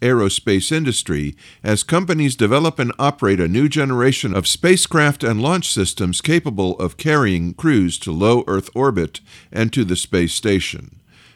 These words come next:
Commercial transportation to and from the station will provide expanded utility,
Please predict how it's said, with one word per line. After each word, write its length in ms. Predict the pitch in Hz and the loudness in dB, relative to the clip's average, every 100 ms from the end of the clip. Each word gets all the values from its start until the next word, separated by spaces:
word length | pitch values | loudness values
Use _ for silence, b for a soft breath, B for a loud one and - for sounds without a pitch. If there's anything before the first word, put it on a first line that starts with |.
| - | -6
Commercial 480 | 98 127 185 185 | 2 2 2 0
transportation 960 | 170 170 143 - 117 123 156 143 143 120 | -2 0 0 0 -4 0 2 2 0 -4
to 240 | - 170 | -2 0
and 120 | 139 | -2
from 220 | - 131 107 | -2 -2 0
the 100 | 90 | -2
station 520 | - 156 143 110 90 | 0 0 2 -2 -2
will 100 | 87 | -4
provide 420 | - 90 117 127 | -2 0 2 2
expanded 600 | 92 - - 127 120 92 | 0 -4 -4 -2 0 -2
utility, 720 | 80 82 170 147 90 76 78 | -4 -6 -4 -2 -2 -2 -4